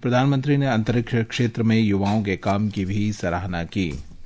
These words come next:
कल राष्ट्रीय अंतरिक्ष दिवस मनाया गया। यह दिन हर साल तेईस अगस्त को चंद्रयान तीन की चंद्रमा के दक्षिणी ध्रुव के पास ऐतिहासिक सॉफ्ट लैंडिंग की याद में मनाया जाता है।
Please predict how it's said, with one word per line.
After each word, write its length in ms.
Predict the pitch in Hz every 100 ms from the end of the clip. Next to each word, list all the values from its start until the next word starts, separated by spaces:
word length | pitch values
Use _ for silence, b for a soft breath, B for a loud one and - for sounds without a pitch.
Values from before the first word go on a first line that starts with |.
| b -
कल 160 | 135 135
राष्ट्रीय 440 | 135 139 - 180
अंतरिक्ष 440 | 156 135 151 143 131
दिवस 320 | 113 110 113 127
मनाया 300 | 117 85 80
गया। 320 | 76 60 50 -
यह 200 | 104 117
दिन 260 | 113 123 123
हर 160 | 104 98
साल 300 | 107 110 107
तेईस 320 | 104 107 101
अगस्त 300 | 92 110 -
को 220 | - 117
चंद्रयान 540 | 123 98 95 95 92 98
तीन 300 | - 107 113
की 200 | 113 113
चंद्रमा 460 | 113 95 95 98 98
के 220 | 98 95 90
दक्षिणी 440 | 104 107 120 117 110
ध्रुव 300 | 98 117 117
के 140 | 110
पास 360 | 95 95 95 -
ऐतिहासिक 680 | 95 92 92 90 - 95 -
सॉफ्ट 400 | 101 101 - 110
लैंडिंग 480 | 98 98 113 120
की 320 | 104 104 107 92
याद 180 | 90
में 140 | 92 90
मनाया 320 | 92 107 90
जाता 340 | 78 73 78 80
है। 240 | 78